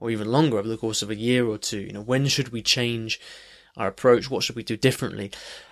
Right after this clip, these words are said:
And so I was really happy to get the question that we've got today, um,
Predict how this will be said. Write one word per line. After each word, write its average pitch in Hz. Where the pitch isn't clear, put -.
And 120
so 139
I -
was 143
really 170
happy 160
to 131
get 131
the 123
question 135
that 110
we've 117
got -
today, 104
um, 101